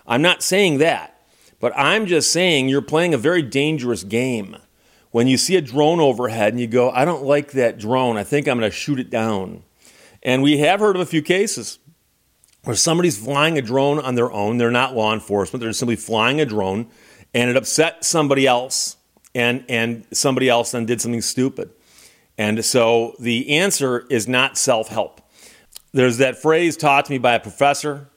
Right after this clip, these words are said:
from law school, "Self-help is fraught with peril." So if you take matters in your own hands and do something like shoot down the drone that you don't like,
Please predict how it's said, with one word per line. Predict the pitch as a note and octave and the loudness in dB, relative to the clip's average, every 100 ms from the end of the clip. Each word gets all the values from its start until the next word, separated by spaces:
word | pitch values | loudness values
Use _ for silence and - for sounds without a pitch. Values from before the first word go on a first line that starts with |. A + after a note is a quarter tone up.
| _ _ - | _ _ -16
from | - D#3 D#3+ | -2 0 2
law | B2 A2+ | 0 -2
school, | - A2 G2 - | -4 -8 -10 -8
"Self-help | - - C#3+ D#3 C3 C3+ D3 D#3+ | -4 2 2 2 0 2 2 0
is | A2+ - | -8 -10
fraught | - B2 C3 D3 | 0 2 2 -2
with | C#3 | -8
peril." | B2 A#2+ A#2+ - _ _ _ _ _ _ | -2 -2 -2 -6 _ _ _ _ _ _
So | - A2+ A2 | -2 2 4
if | G2+ | 4
you | A2+ D3+ D3+ | 2 2 2
take | - D#3 D3 C3 | 0 0 0 -2
matters | C3 C3+ G#2+ | 0 0 0
in | A2+ | -4
your | A#2+ | -4
own | C3 B2 A#2+ | -2 -2 0
hands | C3+ C#3 D3 - - _ _ | -2 -2 -4 -8 -14 _ _
and | G#2+ G2 F#2+ _ _ _ _ | -8 -8 -10 _ _ _ _
do | A#2+ C3 | -2 0
something | C#3+ B2+ C3 | 0 0 -2
like | A2 G2+ - | -2 -4 -10
shoot | - - C3+ - | -8 -2 -2 0
down | A#2 C3 | -2 -2
the | B2 | -4
drone | G#2 A#2+ B2 | -2 -2 -2
that | A#2+ | -4
you | A2+ | -4
don't | A#2 A2 | -4 -2
like, | A#2 A#2 | -4 -6